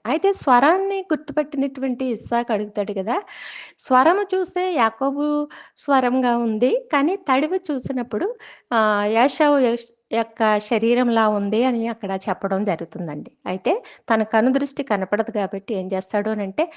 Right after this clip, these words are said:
అతడు తెచ్చినటువంటి భోజనాన్ని తినే అక్కడ యాకోబుని దీవించినట్లుగా మనం చూస్తూ ఉంటామండి.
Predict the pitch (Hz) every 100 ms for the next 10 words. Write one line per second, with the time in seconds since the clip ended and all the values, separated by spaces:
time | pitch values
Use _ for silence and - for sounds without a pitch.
0 | - - 240 254 277 302 277 269 359 359
1 | 302 285 254 226 226 254 247 226 262 392
2 | - 240 240 277 220 285 - - - 220
3 | - 220 320 320 247 185 - 240 202 220
4 | 208 175 226 233 240 202 196 180 190 202
5 | 240 247 202 175 - 175 151 165 160 -